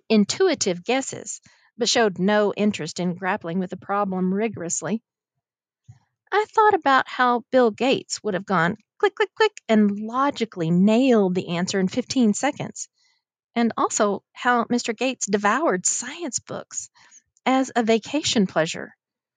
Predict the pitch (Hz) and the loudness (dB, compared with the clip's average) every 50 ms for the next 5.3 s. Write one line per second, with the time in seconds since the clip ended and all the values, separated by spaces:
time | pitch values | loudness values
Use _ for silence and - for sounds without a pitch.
0 | _ _ _ _ _ _ _ _ _ - 240 - _ _ _ _ _ _ _ _ | _ _ _ _ _ _ _ _ _ -2 -2 -2 _ _ _ _ _ _ _ _
1 | _ _ - 226 285 285 277 - - 320 339 349 - 339 339 359 370 330 - - | _ _ -4 0 2 2 2 2 2 0 0 0 2 0 2 2 2 2 0 -2
2 | 202 - - 185 170 180 180 160 160 180 190 196 - _ _ _ _ _ _ _ | -6 -4 -4 -2 -2 -2 -2 -2 -2 -2 -4 -6 -10 _ _ _ _ _ _ _
3 | _ _ _ _ _ _ _ 277 339 - - 311 247 202 - - 233 269 269 - | _ _ _ _ _ _ _ -2 -2 0 0 0 0 0 0 -2 0 0 0 0
4 | - - 220 220 226 226 220 214 214 214 214 208 208 208 - - 208 233 262 - | 0 2 2 4 4 4 4 4 4 2 2 0 -2 -4 -2 -2 -2 -2 -2 -4
5 | - 175 151 - - - | -6 -8 -8 -8 -8 -10